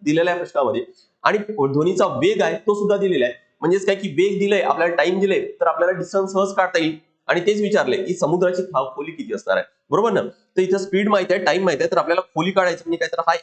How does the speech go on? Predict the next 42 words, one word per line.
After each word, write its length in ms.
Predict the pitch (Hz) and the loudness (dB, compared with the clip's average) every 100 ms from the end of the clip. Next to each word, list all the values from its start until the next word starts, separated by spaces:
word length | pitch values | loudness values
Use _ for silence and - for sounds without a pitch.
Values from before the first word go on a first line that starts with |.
| - | 0
एक 260 | 190 190 | -2 0
अंतर 260 | 147 147 202 | -2 0 0
आहे 120 | 156 | 0
ना, 60 | 156 | -2
तो 120 | 170 | -2
आपल्याला 240 | 156 - | -2 -6
काहीतरी 280 | 135 131 - | -18 -18 -20
इथं 80 | - | -8
काढायचा 380 | - 104 95 - | -2 -2 -4 -12
आहे. 80 | _ _ _ _ - | _ _ _ _ -2
ठीक 100 | 180 | -2
आहे, 360 | - - - | -2 -6 0
एक 80 | 202 | 2
लक्षात 240 | 196 208 190 | 2 0 2
घ्यायचं 280 | 175 160 | 0 2
आहे, 100 | 160 | 0
हा 100 | 165 | 0
प्रश्न 240 | 170 180 190 | 0 0 -2
सॉल्व्ह 360 | - 156 170 | 0 0 0
करताना 260 | 170 180 143 131 - _ - | 0 0 0 -2 -6 _ -4
हा 60 | |
चार 320 | 165 - 165 196 | -2 0 0 0
सेकंद 240 | 196 196 175 | -2 0 0
आहे, 160 | 160 | 0
हा 60 | 165 | 0
कशाचा 600 | 175 180 180 196 202 196 - | -2 -2 0 2 0 -4 -2
टाइम 220 | 156 180 190 | 0 2 0
असतो? 240 | 196 160 156 _ _ 185 | -2 -8 -10 _ _ -2
तर 80 | |
इथून 380 | 180 156 202 190 | -2 0 0 2
हा 120 | 160 185 | 2 2
वेव्ह 220 | 156 170 170 | 2 2 2
गेला 280 | 202 135 - _ _ - | 2 0 -2 _ _ -4
आणि 160 | 185 | -2
काय 120 | 185 165 | 0 0
तर 40 | |
तो 220 | 170 185 156 | -2 -2 -2
वेव्ह 220 | 160 151 | 0 0
आहे 100 | 151 | 0
तो 200 | 156 180 - | -6 -6 -2
परत 220 | 226 220 | 0 0
आला, 140 | 107 | -2